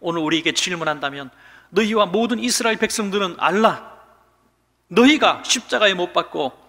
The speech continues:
하나님이 죽은 자 가운데서 살리신 나사렛 예수 그리스도의 이름으로 이 사람이 건강하게 되어 너희 앞에 섰느니라." 아멘. 할렐루야. 얼마나 담력이 있습니까, 여러분?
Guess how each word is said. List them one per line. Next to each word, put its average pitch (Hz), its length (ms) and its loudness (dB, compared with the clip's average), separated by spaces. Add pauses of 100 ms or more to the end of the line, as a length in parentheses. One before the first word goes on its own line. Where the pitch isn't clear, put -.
(280)
하나님이 220 420 2
죽은 262 300 -2
자 233 100 0
가운데서 185 440 0
살리신 160 480 -2 (360)
나사렛 196 400 0
예수 220 240 -2
그리스도의 240 460 -4
이름으로 240 520 -2
이 202 80 -6
사람이 185 360 -2
건강하게 175 520 -6
되어 139 300 -6 (320)
너희 220 260 2
앞에 156 440 0 (140)
섰느니라." 180 600 -2 (360)
아멘. 110 240 -18 (680)
할렐루야. 233 400 6 (960)
얼마나 156 460 0
담력이 160 320 -4
있습니까, 151 360 -6
여러분? 139 300 -12